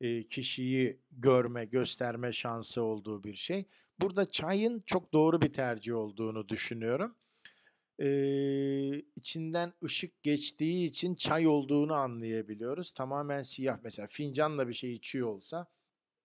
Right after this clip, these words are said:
ve, e, biz bir siyah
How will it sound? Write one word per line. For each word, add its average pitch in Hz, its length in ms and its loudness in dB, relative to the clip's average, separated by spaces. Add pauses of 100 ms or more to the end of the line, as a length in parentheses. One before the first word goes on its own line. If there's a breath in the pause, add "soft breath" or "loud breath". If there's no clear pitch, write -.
(220)
ve, 117 280 -6 (640 soft breath)
e, 123 60 -4 (720)
biz - 320 -10
bir 117 120 -10
siyah 127 460 0